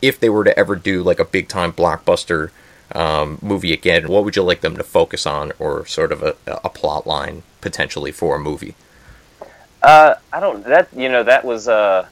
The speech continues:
Speaker 2: I tried to sit down and think about that when you told me that was one of the things that you were gonna talk, talk to me about. And, um, I mean, I definitely would be all down for another South Park movie. I mean, they, the first one they did, I mean, I think it won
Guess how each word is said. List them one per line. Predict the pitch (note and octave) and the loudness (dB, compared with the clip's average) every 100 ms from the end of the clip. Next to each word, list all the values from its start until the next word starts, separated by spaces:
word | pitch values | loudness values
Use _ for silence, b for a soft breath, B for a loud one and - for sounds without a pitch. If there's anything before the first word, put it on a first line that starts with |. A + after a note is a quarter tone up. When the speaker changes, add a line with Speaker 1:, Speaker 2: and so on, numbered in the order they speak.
| - | -12
Speaker 2:
I | |
tried | G2+ C3 | 2 2
to | A#2 | 2
sit | A#2+ - | -4 -6
down | G2 | -4
and | F#2 | -4
think | F2 F#2+ | -6 -8
about | E2+ E2 | -6 -6
that | F2 E2 | -2 -2
when | E2 | -4
you | E2+ | -10
told | - F2+ | -2 -2
me | E2 | 0
that | E2 - | -2 -2
was | E2+ E2 | -6 -8
one | F#2 | -4
of | E2+ | -2
the | E2 | -2
things | - E2+ E2 | -4 -6 -6
that | E2 | -8
you | F#2 | -4
were | E2+ | -2
gonna | E2 D#2+ - _ _ _ _ - | 0 0 -4 _ _ _ _ 2
talk, | F2+ D2 - - | 6 6 2 -2
talk | E2+ | -2
to | F2 | -2
me | E2 | -4
about. | D#2 E2 D#2 - | 0 2 0 -2
And, | F#2 F2 F2 | 0 0 2
um, | E2 D#2+ D#2+ D#2 _ | 4 2 0 -8 _
I | A#2+ | 4
mean, | C#3 | 8
I | C3+ | 8
definitely | D#3+ E3+ D#3 | 8 6 2
would | B2+ B2+ | 0 0
be | A#2 G#2+ G2 | 0 -2 0
all | G2+ G2+ | 2 2
down | - G2 F#2+ | 0 -2 -2
for | - F2+ E2 - | -4 -6 -6 -10
another | G2 F#2+ F#2 F2+ | -6 -4 -4 -6
South | - F#2 F2+ - | -8 -8 -8 -8
Park | F2+ E2 | -8 -8
movie. | F2 E2 E2 F2+ | -10 -10 -12 -10
I | |
mean, | F2+ F2 | -6 2
they, | F#2 F2+ b - | 4 4 b -2
the | G2 | 4
first | A#2+ A#2+ | 6 6
one | G#2+ | 4
they | G2 | 0
did, | F2+ F#2 E2+ - _ _ _ - | 2 4 2 -2 _ _ _ -6
I | |
mean, | F2 | -2
I | E2 | -2
think | - A2+ G#2+ | 0 0 0
it | C2+ | -2
won | F#2 F#2 F2 | 0 0 0